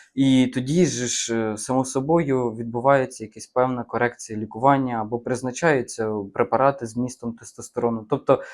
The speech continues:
покращується функція, і тоді і чоловік себе краще відчуває, і чоловік, е, е, більш в бадьорому настрої, чоловік і в нього і з'являється, е, ерекція. Тобто є, є, є якісь, е, плюси.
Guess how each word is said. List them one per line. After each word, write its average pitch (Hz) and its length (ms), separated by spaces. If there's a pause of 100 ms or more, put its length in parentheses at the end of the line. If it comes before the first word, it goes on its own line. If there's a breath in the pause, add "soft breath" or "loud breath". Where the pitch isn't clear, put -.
(160 loud breath)
покращується 135 760
функція, 147 600
і 120 60
тоді 131 400
і 123 60
чоловік 143 440
себе 143 260
краще 139 440
відчуває, 123 720
і 117 40
чоловік, 131 580
е, 135 40
е, 127 260 (1000 loud breath)
більш 135 340
в 117 60
бадьорому 139 540
настрої, 131 680
чоловік 131 540
і 135 180
в 123 40
нього 139 280
і 127 560
з'являється, 127 760
е, 123 60 (580 loud breath)
ерекція. 131 500
Тобто 127 540
є, 123 280
є, 139 260
є 131 260
якісь, 123 600
е, - 260 (120)
плюси. - 420